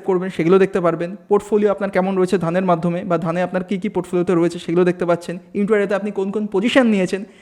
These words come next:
সেগুলো একটা ক্লিকে এই ওয়েবসাইট থেকে দেখতে পাচ্ছেন। Even কোন কোন অর্ডার পাঞ্চ করছেন সব পেয়ে যাচ্ছেন। এছাড়াও এখানে কিছু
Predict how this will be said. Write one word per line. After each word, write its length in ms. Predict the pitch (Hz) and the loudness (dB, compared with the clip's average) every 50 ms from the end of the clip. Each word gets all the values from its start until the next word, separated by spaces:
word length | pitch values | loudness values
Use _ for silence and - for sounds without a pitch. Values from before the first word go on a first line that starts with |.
| - _ _ | -20 _ _
সেগুলো 320 | - - 175 165 196 214 | -2 -2 0 2 4 2
একটা 200 | 202 - - 202 | 2 0 -2 -8
ক্লিকে 280 | - - 202 196 - 240 | -6 -4 -6 -4 -4 -4
এই 260 | 269 - - 214 233 | -2 2 4 6 8
ওয়েবসাইট 340 | 208 175 175 - 202 180 185 | 8 6 4 2 -4 -4 -4
থেকে 140 | 220 208 185 | -6 -6 -6
দেখতে 220 | 170 165 - 165 | -6 -6 -8 -10
পাচ্ছেন। 360 | - 104 - - - - - - - | -10 -10 -12 -12 -16 -18 -18 -8 -4
Even 200 | 185 180 190 202 | -2 0 0 0
কোন 220 | 196 196 202 208 | 0 -2 -2 -2
কোন 100 | 196 160 | -4 -4
অর্ডার 300 | - - 170 170 196 208 | 2 2 6 8 8 8
পাঞ্চ 240 | 202 208 196 196 - | 8 4 0 0 2
করছেন 340 | - 190 175 175 - 190 214 - _ _ _ _ _ _ _ | 2 0 0 2 -4 -8 -10 -12 _ _ _ _ _ _ _
সব 140 | - - 185 | -2 -2 0
পেয়ে 200 | 185 202 185 180 | 4 4 6 6
যাচ্ছেন। 240 | 175 170 - 190 170 - | 6 4 2 -2 -4 4
এছাড়াও 460 | - 196 - - 190 175 214 277 294 | 4 4 6 6 8 8 8 8 6
এখানে 260 | 226 185 - 190 190 | 4 2 2 0 -2
কিছু 320 | 185 208 196 - 220 220 | -2 -4 -2 0 -2 -2